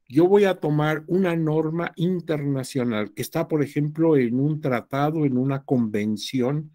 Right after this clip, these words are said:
internacional. Y voy a comparar mi norma interna nacional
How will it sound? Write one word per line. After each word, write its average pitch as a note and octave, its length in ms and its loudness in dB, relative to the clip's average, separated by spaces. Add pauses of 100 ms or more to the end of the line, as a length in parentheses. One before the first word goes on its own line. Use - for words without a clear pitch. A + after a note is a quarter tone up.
(120)
internacional. G#2 1080 -2 (1040)
Y E3+ 140 2
voy A#3+ 260 8
a A#3+ 140 2
comparar D3+ 880 0 (640)
mi D3 540 4 (240)
norma D3 760 0 (460)
interna C3+ 880 2 (180)
nacional C3+ 800 -2